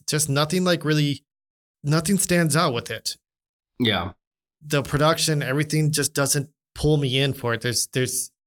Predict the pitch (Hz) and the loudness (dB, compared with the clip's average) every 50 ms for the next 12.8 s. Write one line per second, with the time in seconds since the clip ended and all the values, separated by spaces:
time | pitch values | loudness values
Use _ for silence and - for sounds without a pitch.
0 | _ _ _ _ - - _ - 170 165 180 196 190 - 143 165 180 185 175 175 | _ _ _ _ -20 -20 _ -2 0 2 2 2 2 2 2 2 2 2 0 0
1 | 151 165 160 147 127 135 127 131 139 156 156 143 131 147 139 131 127 127 - _ | 2 2 2 2 0 0 0 2 2 2 2 0 0 0 0 0 0 -2 -6 _
2 | - - 147 143 135 131 127 135 131 131 - 156 135 123 117 113 113 113 123 139 | -6 -2 -2 0 0 0 0 0 0 0 0 0 0 -2 -2 -2 -2 -2 -2 0
3 | 135 135 117 113 120 135 - 151 151 151 156 165 165 165 165 160 165 165 - _ | -2 -4 -2 -2 0 0 0 0 0 -2 0 0 2 2 0 0 -4 -8 -16 _
4 | _ _ _ 147 143 156 151 156 160 151 156 156 156 151 151 151 151 151 151 156 | _ _ _ -2 0 0 2 0 0 0 0 0 2 2 2 4 2 2 0 -2
5 | - - _ _ _ _ _ _ _ _ _ _ _ - 156 147 131 127 123 120 | -8 -14 _ _ _ _ _ _ _ _ _ _ _ -2 0 0 2 2 2 2
6 | 120 117 127 135 135 135 131 117 123 123 147 147 143 156 151 151 139 135 127 127 | 2 2 2 4 4 2 0 -2 -4 -2 0 2 4 4 4 4 4 4 2 2
7 | 117 - 139 156 165 147 135 131 127 131 131 139 156 160 170 156 147 143 143 - | 2 0 2 2 2 2 2 0 -2 -2 -2 0 2 2 2 2 2 0 -2 -4
8 | - - 143 139 127 - - - - 151 156 156 151 156 156 147 143 147 151 151 | -4 -2 -2 -2 -2 -2 -2 -2 0 0 2 2 2 2 2 2 2 2 0 0
9 | 147 151 143 139 135 - - _ - 143 147 151 - - - 127 120 120 117 - | 0 0 -2 -2 -4 -6 -12 _ -4 -4 -2 -2 -4 -4 -2 -2 -2 -2 -2 -2
10 | 127 - - 156 156 - 156 156 156 139 156 147 147 147 147 151 135 131 123 - | 0 0 0 0 0 0 0 0 0 -2 -2 0 0 0 0 0 -2 -2 -2 0
11 | - 120 117 - - _ _ _ _ _ _ _ _ - 139 139 135 131 127 123 | -2 -2 -4 -6 -8 _ _ _ _ _ _ _ _ -2 0 2 2 2 2 0
12 | 110 - - _ _ _ - 117 110 101 98 95 92 90 82 | -2 -6 -12 _ _ _ 0 0 2 2 2 0 0 -2 -2